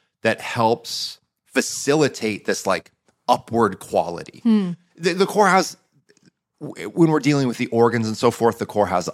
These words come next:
Speaker 1: other components, but those are really the main things. The core is a connector. The core is a container.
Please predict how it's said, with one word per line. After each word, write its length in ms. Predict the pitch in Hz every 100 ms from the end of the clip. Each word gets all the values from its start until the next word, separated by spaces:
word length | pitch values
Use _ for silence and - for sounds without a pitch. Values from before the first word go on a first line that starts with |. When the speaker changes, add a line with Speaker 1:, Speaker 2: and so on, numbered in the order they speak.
| 92
Speaker 1:
other 400 | 92 95 90 85
components, 920 | - 87 - 90 104 175 - - - _ _ -
but 140 | 143
those 180 | 208 226
are 80 | 233
really 320 | 147 139 135
the 140 | 110
main 440 | 98 101 101 101 92
things. 380 | - 82 80 -
The 100 | 101
core 320 | 113 107 101
is 220 | 95 92
a 360 | 87 85 82 - _ _ _
connector. 800 | - 90 87 85 - 180 196 - _ _ _ _ _ _ _ _ _
The 140 | 104
core 360 | 110 - 113 117
is 180 | 120 104
a 80 | 98
container. 960 | - - 85 - 85 82 85 147 190